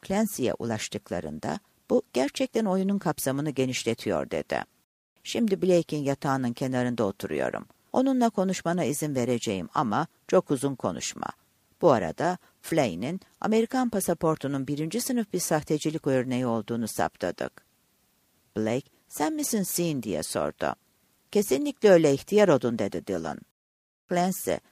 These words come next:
Miller'la benim başıma gelenler ve bu dua kartlarıyla bir tür olası İrlanda Cumhuriyet Ordusu bağlantısı hakkında bana bilgi verdi.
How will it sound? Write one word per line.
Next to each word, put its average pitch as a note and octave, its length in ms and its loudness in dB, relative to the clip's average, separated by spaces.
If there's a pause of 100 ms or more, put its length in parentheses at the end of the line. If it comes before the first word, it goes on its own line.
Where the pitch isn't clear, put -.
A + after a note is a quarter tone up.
(100)
Miller'la A#3+ 440 4
benim G#3 260 2
başıma D#3+ 340 0
gelenler B2 640 0
ve D#2 160 -2 (260)
bu E3+ 120 2
dua F3 260 8
kartlarıyla C3 720 2
bir A3 80 0
tür D#3 220 -2
olası D#3 400 0
İrlanda D#3+ 460 2
Cumhuriyet D#3 520 0
Ordusu C3 420 0
bağlantısı B2+ 580 0
hakkında B2 480 0
bana G#3+ 260 2
bilgi G3 340 0
verdi. E2+ 420 -2